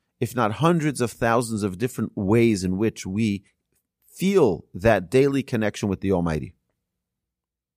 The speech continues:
Every time we wash our hands properly, the way halacha tells us, is another connection with the Almighty. Every time we do a mitzvah of, uh,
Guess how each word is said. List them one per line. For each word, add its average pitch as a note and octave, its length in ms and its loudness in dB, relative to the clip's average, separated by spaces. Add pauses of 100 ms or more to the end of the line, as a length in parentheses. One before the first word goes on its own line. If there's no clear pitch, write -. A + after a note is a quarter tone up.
(760)
Every E3+ 220 0
time D3+ 240 -2
we C3+ 80 2
wash C3 360 2
our A2+ 120 -2
hands A#2 420 -2
properly, F#2 680 -4 (460)
the A2 80 -4
way A2+ 120 2
halacha A2+ 420 0
tells B2+ 320 0
us, - 360 -10 (600)
is G#2+ 120 2
another C3 440 2 (220)
connection A2+ 500 -4
with F2+ 100 -6
the F#2+ 120 -2
Almighty. D#2+ 460 -4 (400)
Every E3 300 0
time C#3 540 0 (140)
we C3 260 0
do C#3+ 440 0
a A2+ 220 2
mitzvah B2 720 0
of, G#2 300 0
uh, G#2 260 2